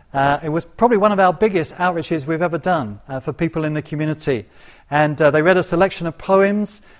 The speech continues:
One of our own girls, Jude Brown, who's here with a microphone, John Carson, a very well-known actor. They would read, uh, different selections of poems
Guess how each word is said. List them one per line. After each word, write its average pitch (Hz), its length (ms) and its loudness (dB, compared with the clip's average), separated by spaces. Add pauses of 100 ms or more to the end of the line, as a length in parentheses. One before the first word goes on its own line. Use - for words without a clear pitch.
(120)
One 151 120 -2
of 151 60 0
our 156 140 6
own 165 160 0
girls, 160 360 0
Jude 165 280 -2
Brown, 165 380 2 (100)
who's 143 260 -6
here 147 140 -2
with 139 100 -2
a - 20 -6
microphone, 156 640 0
John 165 220 -2
Carson, 165 480 -2
a 139 60 -6
very 147 140 0
well-known 147 360 -2
actor. 160 420 -2 (420)
They 165 100 4
would 156 160 0
read, 185 320 2
uh, 151 280 4 (100)
different 170 360 -2
selections 175 540 -2
of 170 100 -4
poems 180 560 0